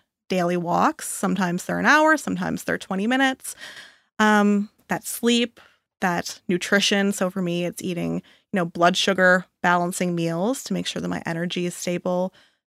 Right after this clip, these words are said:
throughout the day, and just having that space for creativity and downtime and, and all those sorts of things.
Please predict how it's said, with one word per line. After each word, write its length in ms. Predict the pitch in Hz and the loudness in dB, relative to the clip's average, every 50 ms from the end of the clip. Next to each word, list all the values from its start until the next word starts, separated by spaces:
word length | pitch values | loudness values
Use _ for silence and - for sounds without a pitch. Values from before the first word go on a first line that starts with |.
| _ - | _ -6
throughout 160 | - 160 - | -6 -4 -4
the 60 | - | -6
day, 560 | 190 196 254 247 254 247 240 240 233 240 240 233 _ _ _ _ _ _ _ _ _ _ _ | 0 6 8 8 8 8 8 6 4 2 0 -4 _ _ _ _ _ _ _ _ _ _ _
and 280 | - 233 226 233 226 226 | 2 4 6 6 6 4
just 160 | 262 254 - | 2 0 2
having 260 | - 226 226 262 269 | 2 2 4 4 2
that 160 | 269 254 240 | 2 0 -2
space 340 | - - - 226 226 214 - | -4 -2 -2 0 0 -2 -4
for 320 | - - 226 220 214 220 220 - | -4 -2 0 0 0 -2 -4 -8
creativity 1040 | - - 208 196 190 190 190 - 240 233 226 233 226 226 220 220 214 214 214 214 - | -6 -2 0 2 2 2 0 0 0 0 0 0 0 0 0 0 0 -2 -4 -4 -6
and 560 | 190 180 175 175 175 170 170 202 208 - - - _ _ _ | -6 -6 -6 -6 -6 -6 -6 -6 -8 -8 -12 -14 _ _ _
downtime 800 | - 185 185 185 190 190 - 196 185 185 185 185 185 185 180 175 170 | -2 -2 0 0 -2 -4 -4 -4 -4 -4 -2 -2 -2 -4 -4 -4 -6
and, 340 | 170 170 165 196 202 208 - - - _ _ _ _ _ _ _ | -6 -6 -6 -8 -8 -10 -12 -16 -20 _ _ _ _ _ _ _
and 100 | 214 202 | -16 -16
all 100 | 208 - - | -16 -18 -20
those 120 | 208 226 _ _ | _ _ _ _
sorts 180 | - 233 - - | -20 -20 -20 -20
of 80 | 226 | -18
things. 380 | _ 247 - 240 226 - _ _ | _ -14 -14 -14 -16 -18 _ _